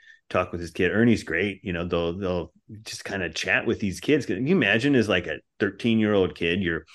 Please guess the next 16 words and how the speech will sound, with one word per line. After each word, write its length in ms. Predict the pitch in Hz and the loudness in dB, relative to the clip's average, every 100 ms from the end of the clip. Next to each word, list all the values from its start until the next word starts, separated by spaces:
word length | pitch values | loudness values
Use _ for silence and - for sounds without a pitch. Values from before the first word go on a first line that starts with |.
| - _ _ | -20 _ _
walking 460 | 87 82 92 95 90 | -2 0 0 -2 -2
Pebble 300 | 87 90 85 | -2 0 -2
Beach 440 | 82 87 - - - - - _ | -4 -6 -8 -12 -18 -20 -20 _
with 220 | 87 85 | -2 0
Ernie 260 | 92 87 80 | 0 0 -2
Els 300 | 71 82 90 | -2 -4 -4
and 100 | 80 | -6
he's, 200 | 78 78 | -6 -8
like, 200 | 73 76 | -10 -8
giving 280 | 82 80 80 | -8 -6 -6
you 140 | 73 - | -10 -12
tips. 340 | - 80 - | -8 -8 -6
I 60 | 90 | -4
mean, 120 | 87 | 0
these 180 | 101 98 | 0 0
kids, 260 | 92 - | 0 -2